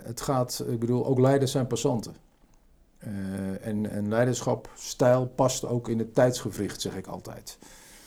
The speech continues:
Eh, en, eh, wat ik net vertelde over die schoenmaker en die rechter, dat voel ik ook,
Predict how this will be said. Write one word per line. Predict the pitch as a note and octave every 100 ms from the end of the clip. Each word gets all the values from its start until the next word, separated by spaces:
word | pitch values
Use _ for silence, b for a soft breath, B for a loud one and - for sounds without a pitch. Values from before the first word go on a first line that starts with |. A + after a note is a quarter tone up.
| B B - - -
Eh, | G2 F#2+ F#2+ F#2 F2+ F#2 F#2 - -
en, | G#2+ G#2+ G#2+ G#2+ -
eh, | G#2 G2+
wat | G#2+
ik | A2
net | A#2+ -
vertelde | A#2+ C3 A#2+ A2
over | G#2+ G2+ G2+
die | F#2+
schoenmaker | - C3+ A2+ G2+ G2+ G#2+
en | G2+
die | G2 G#2
rechter, | B2+ - G2 G2
dat | G#2+ -
voel | - E3+ F3
ik | D3
ook, | C3 B2+ - - -